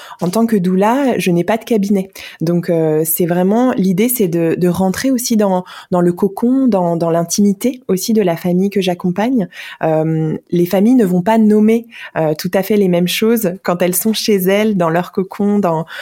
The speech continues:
dans, dans leur, euh, dans leur foyer, que quand elles vont dans un cabinet, chez un praticien. Donc pour moi, ça, c'est important.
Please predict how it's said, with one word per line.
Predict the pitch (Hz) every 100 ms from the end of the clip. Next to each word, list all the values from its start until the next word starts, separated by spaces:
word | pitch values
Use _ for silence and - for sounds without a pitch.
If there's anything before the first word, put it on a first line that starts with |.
| -
dans, | 156 160 156 151 151
dans | 160 175
leur, | 170 170 165
euh, | 156 156 151 151 127
dans | 160
leur | 160 -
foyer, | 190 180 196 262 - -
que | -
quand | 185 185
elles | 185 170
vont | 185 214
dans | 185 175
un |
cabinet, | 160 170 170 180 185 196
chez | 196 170
un | 170
praticien. | - 175 - - - 175
Donc | 165
pour | -
moi, | 175
ça, | 202 202
c'est | -
important. | 170 170 - -